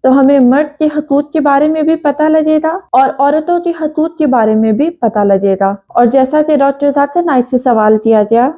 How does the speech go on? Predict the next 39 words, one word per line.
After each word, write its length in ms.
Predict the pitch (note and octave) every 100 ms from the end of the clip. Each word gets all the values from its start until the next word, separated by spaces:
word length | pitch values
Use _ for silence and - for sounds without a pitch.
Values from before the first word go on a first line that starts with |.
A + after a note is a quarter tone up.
| _
कि 80 | C4+
तलाक 440 | C4 C4 B3 B3 B3+
के 80 | D4
बाद 240 | C4 D4 D4
औरत 280 | B3 B3+ D4
को 60 | D#4
हलाला 460 | D4+ C#4 C#4 E4+ E4+
करना 340 | E4+ D4 C#4+ C#4+
जरूरी 380 | B3 A3+ A#3+ C4+
है 160 | C4+
या 160 | C4+ D4+
नहीं, 400 | A#3+ A3+ B3 E4+ _
तो 100 | C4
डॉक्टर 360 | C4 C4+ C4+ C#4+
जाकिर 380 | D4 D4+ F4+
नाइक 300 | F4 D4+ E4+ E4+
ने 60 | D4+
बहुत 320 | C#4 D4+ D#4+
ही 60 | -
अच्छे 300 | E4+ - F#4
तरीके 400 | F4+ A#3+ - A#3
से 260 | A#3 B3+ C#4+ - -
कुरान 420 | C#4 - C4+ D#4
और 140 | D#4 D4+
हदीस 460 | D4+ B3+ D#4+ F4
के 140 | F4 D4
जरिए 300 | B3+ A3 C4+
जवाबात 600 | C4+ A3 G3 G3 F#3 G3
दिए, 260 | A3+ A#3+ D4 D4 -
और 180 | B3
उन्होंने 340 | C#4+ D4 D#4 D#4+
बताया 540 | C4+ C4+ C4+ D#4 D4 D#4
कि 180 | D#4
जब 240 | C4 D4 D4 -
तक 240 | C4 C4+ _
कि 100 | D4+
हम 260 | D4 E4+ E4+
मुसलमान 520 | D#4 D#4 C#4 C4+ C4+
खुद 260 | C4+ D#4+